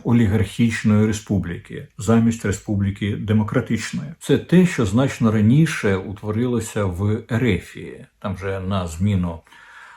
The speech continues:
Радянському Союзу прийшла ерефівська олігархія.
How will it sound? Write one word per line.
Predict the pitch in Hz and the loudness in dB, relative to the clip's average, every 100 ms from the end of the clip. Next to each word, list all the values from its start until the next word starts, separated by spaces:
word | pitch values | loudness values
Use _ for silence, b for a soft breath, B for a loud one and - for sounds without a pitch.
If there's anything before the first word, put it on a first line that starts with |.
| B | B
Радянському | - 101 110 95 - 95 95 95 90 | -4 0 2 0 0 -4 -4 -6 -8
Союзу | - 113 165 180 143 98 - _ | -6 -2 2 2 2 0 -4 _
прийшла | 110 98 - 120 143 139 131 123 127 | -6 -6 -4 -4 -2 -2 -4 -6 -2
ерефівська | 113 113 127 107 - 110 117 | 0 0 -2 -8 -6 -6 -4
олігархія. | 123 110 107 104 - - - | -4 -4 -4 -6 -12 -20 -20